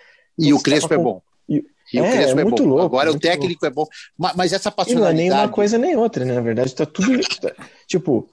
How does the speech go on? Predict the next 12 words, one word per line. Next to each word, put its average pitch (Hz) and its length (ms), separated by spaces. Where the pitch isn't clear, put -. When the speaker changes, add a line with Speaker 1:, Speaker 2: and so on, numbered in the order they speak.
Speaker 2:
o 131 80
ano 127 140
passado 127 540
o - 20
elenco 117 320
era 131 160
curto, 220 440
era, 113 360
tinham 117 160
menos 113 380
opções. 135 640
Speaker 1:
E 139 120